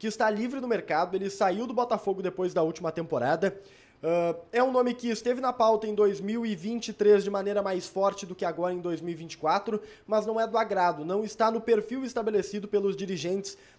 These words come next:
do departamento de futebol, nem mesmo pela comissão técnica, nem mesmo pelo técnico Renato Portaluppi.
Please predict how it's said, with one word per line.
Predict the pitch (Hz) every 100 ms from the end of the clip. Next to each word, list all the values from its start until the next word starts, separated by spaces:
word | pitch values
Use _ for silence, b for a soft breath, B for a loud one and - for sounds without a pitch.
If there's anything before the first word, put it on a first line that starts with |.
| -
do | 170
departamento | 202 202 185 190 185 185 190
de |
futebol, | - 196 190 226 240
nem | 226
mesmo | 202 208 208
pela | 202 202 202
comissão | 196 190 196 196
técnica, | 190 165 151 107 113
nem | 127 175
mesmo | 175 170 180
pelo | 180 170
técnico | 170 170 170 165
Renato | 170 170 156 156
Portaluppi. | 160 160 196 143 - -